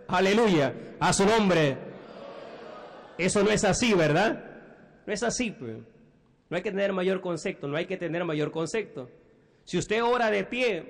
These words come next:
porque de repente está mal de su rodilla, si usted, si usted ora de corazón, Dios le va a responder su oración. Si tiene esa fe para orar de rodillas, lo puede hacer. Doble sus rodillas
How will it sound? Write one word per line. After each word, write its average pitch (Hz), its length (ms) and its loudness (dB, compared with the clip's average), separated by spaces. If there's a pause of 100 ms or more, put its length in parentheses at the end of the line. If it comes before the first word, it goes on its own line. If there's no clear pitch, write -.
porque 165 260 -4
de 165 80 -2
repente 202 500 -4
está 196 220 -6
mal 208 220 -2
de 202 100 -2
su 190 160 -4
rodilla, 185 540 -2 (840)
si - 140 -8
usted, 220 220 0 (300)
si - 140 -6
usted 208 280 -2
ora 226 240 2
de 202 100 0
corazón, 185 560 -2
Dios 214 180 -4
le 208 60 -2
va 202 120 -2
a - 20 -4
responder 202 440 -4
su 196 120 -6
oración. 170 500 -6 (960)
Si - 180 -8
tiene 226 200 0
esa 214 200 -2
fe 226 160 -2
para 185 240 -2
orar 190 300 0
de 196 100 0
rodillas, 185 420 0
lo 170 140 -2
puede 196 220 -2
hacer. 185 520 -6
Doble 170 300 -2
sus 156 160 -6
rodillas 151 500 -4